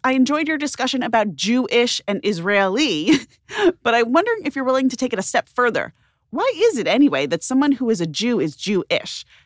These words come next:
Adherents to Catholicism aren't Catholic-esque. Is there a reason Unorthodox wouldn't endorse making Jew the adjective form too? Thanks, Menachem Wecker. Mark, this one goes to you 'cause you're, I, well, I don't quite understand what,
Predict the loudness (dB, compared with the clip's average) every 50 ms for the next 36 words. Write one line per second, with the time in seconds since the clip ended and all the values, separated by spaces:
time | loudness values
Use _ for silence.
0 | _ -14 -10 -8 -4 -2 -2 0 0 -2 -2 -4 -8 -8 -8 -6 -2 0 2 2
1 | 2 0 0 -2 -6 -6 -4 -2 -4 -2 0 2 4 4 4 4 2 0 -4 -2
2 | 0 0 0 0 0 -2 -2 0 0 0 2 2 0 0 -2 -6 -10 -10 -14 _
3 | _ _ _ _ _ _ _ -8 -6 -2 0 0 0 0 0 -2 -2 0 0 0
4 | 0 2 0 0 0 0 -2 -2 -2 -4 -8 -6 -2 2 4 4 4 4 2 0
5 | -2 -6 -8 -8 -6 -4 -2 -2 -2 -2 -2 -6 -8 -6 -2 -2 -2 -2 0 -2
6 | -2 -2 -2 -2 -2 0 0 0 0 0 -2 -6 -8 -8 _ 0 0 0 0 -2
7 | -4 -6 -8 -8 _ -6 -6 -4 -4 -4 -4 -4 -4 -4 -4 -6 _ _ _ -6
8 | -4 -2 -2 -4 -6 -10 -8 -4 0 0 0 0 -2 -6 -6 -6 -6 -4 -6 -6
9 | -6 -8 _ _ _ _ _ -2 -2 0 0 0 -2 -2 -2 -2 -2 -2 -2 -2
10 | -2 -2 0 0 0 0 0 -2 -2 -2 -2 -2 -2 0 0 0 0 2 2 2
11 | 2 2 0 -2 -4 -2 0 0 2 2 0 0 0 -2 -4 -2 -2 -4 -6